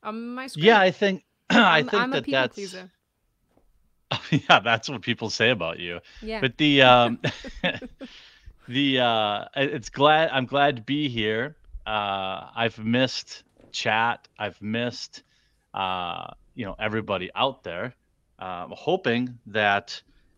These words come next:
Speaker 2: uh, everything, everything seems to look stable. I think, I think we're good. Uh, before I go to the articles, I am currently streaming on both, uh, The Quartering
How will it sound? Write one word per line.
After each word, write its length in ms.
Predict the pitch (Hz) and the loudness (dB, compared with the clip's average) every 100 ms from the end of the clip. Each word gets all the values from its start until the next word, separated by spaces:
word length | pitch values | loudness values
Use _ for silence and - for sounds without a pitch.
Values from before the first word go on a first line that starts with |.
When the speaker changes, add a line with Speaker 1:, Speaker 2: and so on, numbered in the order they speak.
| _ | _
Speaker 2:
uh, 320 | 107 104 - 113 | -4 -2 -4 -6
everything, 440 | 117 110 113 113 110 | -4 -4 -4 -4 -4
everything 380 | - 151 254 262 | -2 0 2 0
seems 460 | - - 175 247 - | -2 -2 2 2 0
to 80 | 240 | 0
look 200 | 220 - | 0 -2
stable. 640 | - 127 170 226 262 247 | -2 0 0 0 -2 -4
I 120 | - 117 | -8 -8
think, 420 | - 185 214 - | -4 -2 -2 -4
I 100 | 120 | -4
think 320 | 117 160 190 - | -4 -4 -6 -6
we're 140 | 143 | -6
good. 400 | 101 107 160 226 - _ _ _ _ _ _ - | -4 -2 -2 -4 -10 _ _ _ _ _ _ -2
Uh, 120 | 107 | -2
before 360 | 98 98 135 123 | -2 -4 4 4
I 80 | |
go 200 | 101 110 | 4 2
to 400 | 104 - 107 101 101 | 0 0 0 0 -4
the 160 | 107 | -8
articles, 640 | 110 120 120 107 98 104 - _ _ _ _ _ _ - | -6 -6 -4 -4 -4 -4 -10 _ _ _ _ _ _ 4
I 140 | 120 | 6
am 160 | 123 117 | 6 2
currently 460 | - 185 190 156 | 4 4 4 0
streaming 420 | - - 151 143 | -2 0 0 2
on 200 | 117 104 | 0 0
both, 680 | 90 127 147 165 151 - - _ _ _ _ _ _ _ _ _ _ _ _ | -2 2 4 6 2 -2 -20 _ _ _ _ _ _ _ _ _ _ _ _
uh, 1400 | 117 107 98 95 90 87 85 80 80 73 76 - 64 60 - 202 _ - | -2 2 2 2 0 -4 -6 -8 -10 -12 -14 -14 -14 -14 -18 -20 _ -6
The 100 | 127 | -4
Quartering 600 | - 135 120 110 131 | -2 2 4 4 2